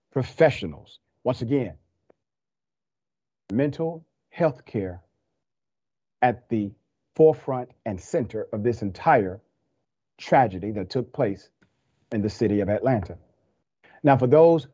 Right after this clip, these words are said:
who refuse to acknowledge mental health care, the overexposure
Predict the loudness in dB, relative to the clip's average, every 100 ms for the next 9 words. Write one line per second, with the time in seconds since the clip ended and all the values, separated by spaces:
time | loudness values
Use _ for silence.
0 | _ -2 0 -2 -2 0 0 0 -2 0
1 | 2 2 4 4 0 -4 -14 _ _ _
2 | _ _ -4 -2 0 2 2 0 0 2
3 | 2 -2 _ _ _ _ _ _ _ _
4 | _ _ _ _ _ _ _ 0 4 6
5 | 6 4 -2 _ _ _ _ _ 4 6
6 | 4 2 2 -2 -4 -6 2 2 2 -2
7 | 0 0 0